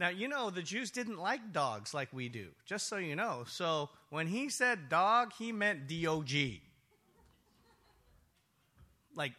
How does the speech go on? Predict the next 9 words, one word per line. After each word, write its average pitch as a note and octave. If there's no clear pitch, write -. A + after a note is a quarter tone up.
not C3+
good D3+
dog. G#2+
You C3
go, D3
"Man, D#3+
that's G3+
pretty D3
intense." F3+